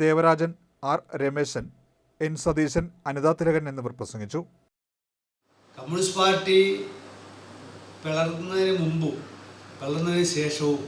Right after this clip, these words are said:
Speaker 2: ഉള്ള പ്രവർത്തനങ്ങളെക്കുറിച്ച് ആലോചിക്കുമ്പോൾ പിളർന്നതിന് മുമ്പ് ഇവിടെ ഒരുപാട് നേതാക്കന്മാരും പ്രവർത്തകരും ഉണ്ടായിരുന്നു. സി കെ മാധവനടക്കമുള്ള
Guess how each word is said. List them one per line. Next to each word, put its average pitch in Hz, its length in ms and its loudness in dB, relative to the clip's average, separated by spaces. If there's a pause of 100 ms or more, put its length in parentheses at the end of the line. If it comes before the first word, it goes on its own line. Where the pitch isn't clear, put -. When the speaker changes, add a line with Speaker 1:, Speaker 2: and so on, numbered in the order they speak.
(640)
Speaker 2:
ഉള്ള 147 200 -2
പ്രവർത്തനങ്ങളെക്കുറിച്ച് 143 840 -6
ആലോചിക്കുമ്പോൾ 117 500 -12 (1160)
പിളർന്നതിന് 151 520 -2
മുമ്പ് 208 200 -6
ഇവിടെ 202 140 0 (100)
ഒരുപാട് 202 340 2
നേതാക്കന്മാരും 202 720 0
പ്രവർത്തകരും 165 480 -2
ഉണ്ടായിരുന്നു. - 340 -12 (1500)
സി 147 160 -4
കെ 170 180 0
മാധവനടക്കമുള്ള 156 760 0